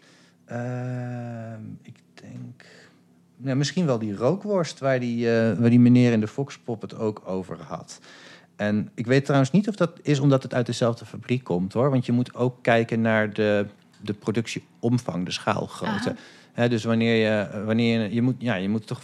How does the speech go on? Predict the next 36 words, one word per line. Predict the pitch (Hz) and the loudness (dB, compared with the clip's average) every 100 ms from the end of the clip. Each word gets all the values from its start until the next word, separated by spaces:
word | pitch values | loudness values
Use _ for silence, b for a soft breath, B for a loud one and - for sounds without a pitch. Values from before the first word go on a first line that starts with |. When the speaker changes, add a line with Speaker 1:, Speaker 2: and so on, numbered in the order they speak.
| - | -16
Speaker 1:
voor | - 131 113 - | -8 -6 -6 -6
een | 117 | 0
hele | 117 120 | 0 0
productielijn | - 123 127 147 135 135 123 - | 0 0 0 2 2 2 -2 -10
maken | 117 127 131 135 | -2 2 2 0
voor | - 113 | -4 0
die | 107 | 2
rookworsten | 143 160 165 - 180 180 | 2 4 0 0 0 0
en | 131 139 | 0 0
voor | 165 | -2
de | 202 | -2
vega-rookworsten. | 151 165 170 170 165 156 151 185 B B B B | 0 2 2 2 2 0 -2 -6 B B B B
Maar | 123 113 | 0 2
als | 117 | 2
er | 127 | -2
veel | - 151 | 2 2
meer | 160 127 | 4 2
van | - 117 | 0 -2
die | 107 98 - - | -2 -4 -8 -6
vleesrookworsten | 143 143 135 117 110 113 - | 4 4 6 2 2 -2 -2
verkocht | 113 110 160 - | -4 0 -2 0
worden, | 95 98 | -2 -2
dan | 113 | -2
kun | 120 | -4
je | |
de | - | -4
kosten | 151 - 120 | -4 -4 -6
van | 107 | -8
die | 101 | -6
productielijn | 113 123 - 117 98 | -4 -4 -4 -2 0
natuurlijk | 98 107 - | -2 -4 -2
uitsmeren | 131 139 - 107 104 101 | 0 0 0 0 0 -2
over | 101 104 | -6 -6
veel | 120 110 | -4 -4
meer | 98 | -4
producten. | - 95 104 101 - | -6 -4 -4 -4 -8